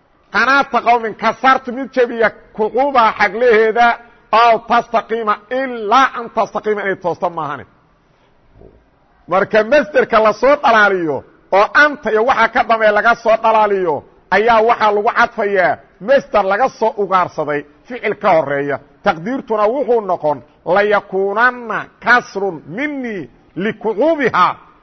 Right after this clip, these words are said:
Jabin ayaa xaggayga ka ahaaday. Aan xaglaheeda jabiyo, aw istiqaamatun minha, ama toosnaana xaggeeda ka ahaanaysa. Wax ka dhexeeya male. Masderkaasaa lagu jarayaa. Masderkaas,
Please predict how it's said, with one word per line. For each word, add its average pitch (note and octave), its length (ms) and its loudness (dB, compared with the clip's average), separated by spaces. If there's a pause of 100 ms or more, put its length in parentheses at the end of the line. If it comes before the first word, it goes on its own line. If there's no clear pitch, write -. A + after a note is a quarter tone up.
(580)
Jabin C4 420 0
ayaa A#3+ 260 2
xaggayga G#3 460 0
ka - 140 -2
ahaaday. F3 460 0 (320)
Aan A3 180 2
xaglaheeda A3+ 600 2
jabiyo, D#3 440 -8 (300)
aw G3+ 220 4
istiqaamatun A3 840 -4
minha, E3+ 360 -8 (440)
ama A3+ 220 -2
toosnaana A3 720 -2
xaggeeda E3+ 360 -4
ka D#3+ 140 -6
ahaanaysa. D3+ 400 -8
Wax E3 160 -4
ka G#3+ 100 0
dhexeeya D#3+ 280 -6
male. C#3+ 220 -10 (1500)
Masderkaasaa G3 760 0
lagu G3 220 -8 (100)
jarayaa. G#3+ 500 2 (920)
Masderkaas, F3 640 0